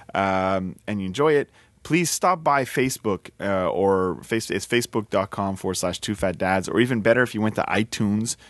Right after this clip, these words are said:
directly and you, you liked, uh, or, or rated us, give us some five stars, give us a comment about what you like about the show. That's great. What that does is it really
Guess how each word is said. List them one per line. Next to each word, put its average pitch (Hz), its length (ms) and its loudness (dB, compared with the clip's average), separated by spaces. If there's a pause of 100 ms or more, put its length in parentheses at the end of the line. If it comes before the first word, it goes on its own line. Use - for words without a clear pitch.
(120)
directly 107 640 -2
and 90 220 -4
you, 87 200 -2
you 82 220 -6
liked, 95 400 0 (100)
uh, 85 320 0
or, 82 260 -2
or 76 340 -4
rated 95 320 2
us, 98 180 0
give 90 140 -4
us - 80 -6
some 87 120 -4
five 90 240 2
stars, 92 400 0
give 95 120 0
us 92 120 -2
a - 40 -6
comment 104 560 2 (340)
about 90 280 -2
what - 140 2
you 90 80 -2
like 98 300 0
about 107 280 0
the 104 80 -4
show. 107 360 2 (200)
That's 98 220 -6
great. 123 300 2 (160)
What 170 220 0
that 151 200 2
does 143 440 2
is 131 240 0
it 131 120 2
really 165 320 2